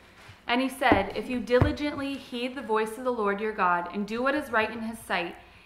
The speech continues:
give ear to his commandments, and keep all his statutes, I will put none of these diseases on you which I brought on the Egyptians, for I am the Lord who heals you."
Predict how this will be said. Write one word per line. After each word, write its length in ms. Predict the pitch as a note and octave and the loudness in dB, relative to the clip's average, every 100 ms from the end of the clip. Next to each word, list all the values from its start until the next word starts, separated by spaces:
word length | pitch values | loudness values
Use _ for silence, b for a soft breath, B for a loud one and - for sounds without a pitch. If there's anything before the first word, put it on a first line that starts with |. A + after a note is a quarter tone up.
| B | B
give 140 | A3 G3 | 0 2
ear 160 | A3 | 0
to 100 | B3+ | 0
his 140 | C#4 C#4 | -4 -6
commandments, 560 | B3+ G#3 G3+ G3 G3 - | -4 -2 -2 -4 -6 -10
and 120 | G3 | -10
keep 200 | A3+ A3 | -10 -2
all 160 | G3+ A#3 | 0 2
his 180 | B3+ - | -2 -4
statutes, 600 | G#3 F#3+ - G3 F#3+ - - b b | -2 -2 -4 -8 -10 -18 -20 b b
I 80 | G#3+ | 0
will 140 | G#3 | 0
put 200 | G3+ A3 | -2 -4
none 200 | G#3 G#3+ | 0 0
of 100 | B3 | 0
these 140 | C#4 C4 | -4 -6
diseases 500 | B3+ G#3 A3 G#3 G3 | -6 -4 -6 -4 0
on 200 | F#3 F#3+ | 2 2
you 140 | F#3+ | -2
which 200 | F#3+ F#3+ | -4 -6
I 80 | F#3+ | -6
brought 280 | F#3 F#3+ G#3+ | 0 2 2
on 160 | G#3+ G#3+ | 0 -2
the 100 | G#3 | -6
Egyptians, 580 | F#3+ - - F#3 F#3 | -8 -10 -8 -8 -8
for 120 | - - | -8 2
I 140 | G3 G#3 | 4 4
am 100 | B3 | 2
the 80 | |
Lord 360 | A#3+ G3+ F#3 F#3 | 0 0 0 -2
who 120 | G3+ | -6
heals 340 | F#3+ F3 E3 - | -8 -10 -14 -16
you." 180 | - | -18